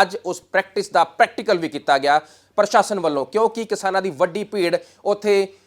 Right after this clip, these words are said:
ਜਮ੍ਹਾਂ ਹੋਈ ਸੀ। ਕਿਸਾਨਾਂ ਦੀ ਇੱਕੋ ਹੀ ਜਿੱਦ ਹੈ ਕਿ ਇੱਥੇ ਦੇ ਬੈਰੀਕੇਡ ਤੋੜ ਕੇ ਅਸੀਂ ਹਰਿਆਣਾ ਹੁੰਦੇ ਹੋਏ ਦਿੱਲੀ ਦੇ ਬਾਰਡਰਾਂ ਤੱਕ ਪਹੁੰਚਣਾ ਹੈ, ਪਰ ਪ੍ਰਸ਼ਾਸਨ ਨੇ ਵੀ ਪੂਰੀ ਤਿਆਰੀ ਕੀਤੀ ਹੋਈ ਸੀ ਕਈ ਦਿਨਾਂ ਤੋਂ। ਕੱਲ੍ਹ ਸ਼ਾਮ ਤੋਂ ਮੌ-,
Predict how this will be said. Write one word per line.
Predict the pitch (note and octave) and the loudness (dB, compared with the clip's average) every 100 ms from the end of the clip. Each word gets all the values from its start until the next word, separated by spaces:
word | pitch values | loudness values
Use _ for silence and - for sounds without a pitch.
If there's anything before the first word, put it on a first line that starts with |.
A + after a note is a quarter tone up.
| _ _ _ | _ _ _
ਜਮ੍ਹਾਂ | A#2 A3+ A#3+ A3 | 2 6 8 6
ਹੋਈ | A3+ | 4
ਸੀ। | - A3+ B3 | 0 -8 -8
ਕਿਸਾਨਾਂ | - G3 G3 G3 F#3+ | -4 0 2 2 0
ਦੀ | G3+ | -2
ਇੱਕੋ | G#3 - | -6 2
ਹੀ | G#3+ | 2
ਜਿੱਦ | F#3 E3 | 2 4
ਹੈ | G3 F#3+ | 4 4
ਕਿ | F#3+ G3 | 0 -8
ਇੱਥੇ | F3+ F3+ F3+ | -8 -4 -4
ਦੇ | |
ਬੈਰੀਕੇਡ | D#3+ E3+ E3+ F3+ D3 | 0 0 0 -4 -4
ਤੋੜ | - G#3+ G#3 | 0 2 2
ਕੇ | G#3+ E3+ | 0 -2
ਅਸੀਂ | - F3+ F3 - _ F3+ | -2 -6 -6 -10 _ 2
ਹਰਿਆਣਾ | F#3+ F#3+ F3+ | 4 4 2
ਹੁੰਦੇ | F#3 F3+ | 0 -2
ਹੋਏ | E3+ F3+ | -2 -2
ਦਿੱਲੀ | C#3+ F3 F3 | -2 -2 0
ਦੇ | E3 | 4
ਬਾਰਡਰਾਂ | D#3 D#3 D#3+ | 4 6 2
ਤੱਕ | D#3+ - | 0 0
ਪਹੁੰਚਣਾ | F#3+ G3 G3 | 0 2 0
ਹੈ, | F#3+ | 2
ਪਰ | F3+ | 0
ਪ੍ਰਸ਼ਾਸਨ | - D#3+ F#3+ F#3 G3 | -2 -2 0 0 0
ਨੇ | F#3+ | -2
ਵੀ | |
ਪੂਰੀ | F#3+ F3+ E3+ | -4 -4 -2
ਤਿਆਰੀ | F3 E3+ | 2 0
ਕੀਤੀ | D3 D#3 D#3+ | -2 -8 -4
ਹੋਈ | E3 | -4
ਸੀ | E3 | -4
ਕਈ | F3 A#3 A3+ | 0 2 2
ਦਿਨਾਂ | F#3+ C#3+ | 2 2
ਤੋਂ। | B2 F2 _ _ _ _ _ | 0 -10 _ _ _ _ _
ਕੱਲ੍ਹ | A#3 C4+ | 8 8
ਸ਼ਾਮ | B3 - F#3+ F3+ | 6 2 2 2
ਤੋਂ | F3 F#3+ | 2 -2
ਮੌ-, | F3+ E3 G3+ | -2 2 2